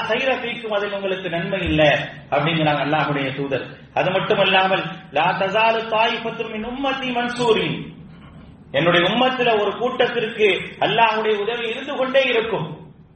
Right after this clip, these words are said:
அல்லாஹ்வுடைய உதவி இருந்து கொண்டே இருக்கும், அவர்கள் போராடி கொண்டே இருப்பாங்க. "லா யதுர்ருஹும் மன் ஹதலஹும் ஹத்தா தக்குமுஸ் ஸாஅ," யாரெல்லாம் அவர்களுக்கு தீங்கிழைக்கின்றார்களோ அவர்கள் எக்காலம் தப்பித்து விட முடியாதுங்கிறார்.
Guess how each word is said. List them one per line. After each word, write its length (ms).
அல்லாஹ்வுடைய 500
உதவி 300
இருந்து 260
கொண்டே 260
இருக்கும், 540
அவர்கள் 420
போராடி 380
கொண்டே 400
இருப்பாங்க. 460
"லா 220
யதுர்ருஹும் 800
மன் 160
ஹதலஹும் 720
ஹத்தா 320
தக்குமுஸ் 480
ஸாஅ," 240
யாரெல்லாம் 680
அவர்களுக்கு 640
தீங்கிழைக்கின்றார்களோ 1000
அவர்கள் 380
எக்காலம் 760
தப்பித்து 380
விட 120
முடியாதுங்கிறார். 680